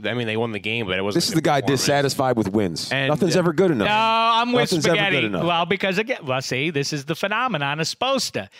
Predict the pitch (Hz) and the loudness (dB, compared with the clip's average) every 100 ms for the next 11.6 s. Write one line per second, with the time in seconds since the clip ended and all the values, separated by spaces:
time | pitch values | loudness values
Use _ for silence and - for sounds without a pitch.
0 | - - 185 165 180 180 - 269 311 277 | -20 -8 -6 -2 -2 0 0 2 2 2
1 | 190 - 120 107 117 143 - - - 185 | 0 -2 -2 -2 -4 -8 -16 -20 -6 -2
2 | 220 202 226 233 180 254 - 269 220 220 | 0 0 0 0 2 0 0 -2 -2 -2
3 | 277 277 - 110 78 _ _ _ _ - | 0 0 0 -4 -8 _ _ _ _ -2
4 | 196 151 214 233 240 226 - 202 - 214 | -2 0 -2 2 2 0 -2 -4 -2 0
5 | 202 143 131 - - - 180 185 127 110 | 0 -2 -6 -12 -8 -2 0 0 0 2
6 | 202 202 - 202 269 285 - 143 110 - | 2 0 0 -2 0 0 0 -2 -4 -12
7 | - - 180 - 180 170 214 247 302 208 | -8 -6 -4 -2 0 2 0 0 0 -2
8 | 160 170 170 185 196 185 196 240 208 180 | 0 0 2 2 0 2 0 0 0 -2
9 | 175 - 185 185 135 170 220 190 160 160 | -2 -2 -2 -2 0 0 2 0 -2 -4
10 | - 156 160 175 170 170 175 170 147 139 | -2 -2 -2 -2 0 0 -2 -2 -2 -2
11 | 151 175 165 156 151 | 0 0 0 0 -2